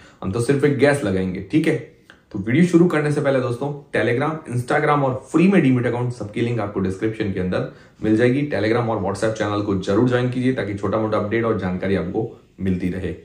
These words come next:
तो सबसे पहले बात कर लेते हैं डॉम्स आईपीओ और India Shelter के आईपीओ को क्या करना चाहिए, मतलब इसको long term के लिए hold करें या listing gains लेकर exit हो जाएं।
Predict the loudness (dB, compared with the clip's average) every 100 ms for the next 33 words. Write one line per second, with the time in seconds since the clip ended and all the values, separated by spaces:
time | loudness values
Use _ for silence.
0 | _ _ -6 -4 -2 2 4 4 4 2
1 | 2 -2 0 -2 -2 0 0 0 -2 -2
2 | 0 0 0 0 0 0 -2 0 -2 0
3 | -2 0 0 0 -6 -14 0 0 2 -2
4 | -2 -2 -2 -2 -6 -4 -2 -2 0 -2
5 | 0 0 0 0 0 0 0 -2 -2 -2
6 | -2 -2 -2 -2 -2 -4 -6 -4 -2 -2
7 | -2 -6 -8